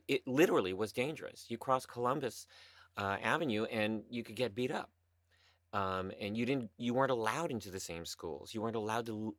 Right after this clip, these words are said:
to, to rent or, or buy homes outside of certain areas in the city, um, by law. Um, so it was about self-preservation, and it was about learning the rules that you're presented with in order to,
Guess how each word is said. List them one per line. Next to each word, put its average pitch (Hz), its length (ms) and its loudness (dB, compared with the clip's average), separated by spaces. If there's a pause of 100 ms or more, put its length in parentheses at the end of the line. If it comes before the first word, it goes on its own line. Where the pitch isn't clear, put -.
to, 104 340 -4
to 98 440 -4
rent 104 360 0
or, 92 160 2
or 92 220 -2
buy 101 240 -2
homes 107 600 0 (240)
outside 90 460 -2
of 87 340 -4
certain 92 300 -6
areas 85 560 -8 (360)
in 98 160 -4
the 92 80 -2
city, 82 440 -8 (340)
um, 90 240 -2
by 90 160 2
law. 95 520 -4 (500)
Um, 101 220 2
so 120 360 8 (480)
it 127 180 0
was 120 300 -2 (100)
about 120 300 2
self-preservation, 113 1160 0
and 95 120 -6
it - 80 -8
was 92 180 -10
about 85 500 -4 (400)
learning 151 720 2 (180)
the 98 200 0
rules 127 560 2
that 98 200 -2
you're 92 140 -6
presented 90 640 -4
with 76 300 -10
in 80 100 -12
order 82 300 -8
to, 80 480 -6